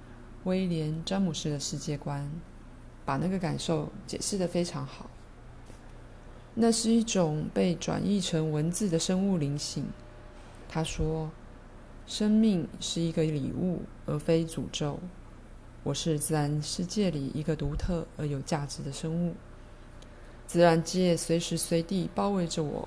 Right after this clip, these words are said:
给我滋养，且提醒我自己以及世界所，所来自的那个更大源头。我的身体愉快地适合它的环境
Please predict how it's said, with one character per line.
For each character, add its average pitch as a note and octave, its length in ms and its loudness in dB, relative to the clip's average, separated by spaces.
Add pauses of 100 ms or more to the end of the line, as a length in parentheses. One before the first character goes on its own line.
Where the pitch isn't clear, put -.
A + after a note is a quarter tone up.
(220)
给 D#3 140 2
我 D3+ 160 2
滋 G3 260 2
养， - 220 0 (460)
且 D3+ 260 4
提 D#3+ 160 -4
醒 D#3 220 2
我 C#3+ 120 4
自 F3+ 160 0
己 - 380 -4
以 C3+ 100 0
及 C3 160 -2
世 D3 240 0
界 D#3 240 2
所， C3+ 220 0 (720)
所 - 240 2
来 D#3 200 6
自 G#3 240 2
的 D#3+ 200 6
那 D#3 120 0
个 D3+ 120 0
更 D3+ 180 2
大 D3 160 2
源 C#3 260 2
头。 C3 380 -2 (800)
我 D3 80 0
的 D3 100 4
身 F3 280 6
体 C#3+ 340 -4 (100)
愉 C#3+ 120 -2
快 D#3+ 240 2
地 C#3+ 100 0
适 - 260 2
合 D3+ 160 -2
它 E3 140 -2
的 E3 80 2
环 C#3+ 320 -4
境 D#3+ 260 -4